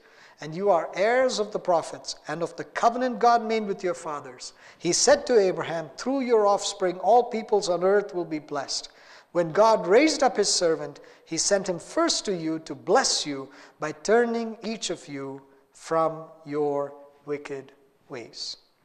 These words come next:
Last week I stated that the book of Acts describes the transformation of believers.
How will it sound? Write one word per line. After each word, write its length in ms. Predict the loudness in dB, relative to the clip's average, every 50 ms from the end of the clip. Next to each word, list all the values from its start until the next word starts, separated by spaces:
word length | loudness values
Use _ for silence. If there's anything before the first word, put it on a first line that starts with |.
| _ _ _ _ _ _ _ _ _ _ _ _ _ -20 -20 -20 _ _ _ _ -20 _ _ _ _ 0
Last 220 | 0 0 2 0
week 180 | -2 -2 -2 -2
I 80 | -2
stated 420 | -2 -2 0 0 0 0 -2 -4 -4
that 180 | -6 -6 -6 -8
the 40 |
book 200 | -6 -6 -4 -4
of 100 | -2 0
Acts 540 | 0 2 2 0 0 -4 -8 -8 -10 -10 -10 -14 -20 -20 _ _ _ _ _ _ _ _ _ _ _ _
describes 720 | -8 -8 -6 -8 0 2 4 6 6 6 4 2 -2 -6
the 120 | -6 -8
transformation 920 | -8 -6 -6 -4 -4 -4 -4 -6 -8 -6 -6 -4 -4 -2 -4 -4 -6 -8 -10
of 160 | -14 -14 -12
believers. 720 | -10 -8 -6 -6 -8 -8 -10 -16 -20 -18 -16 -16 -16 -16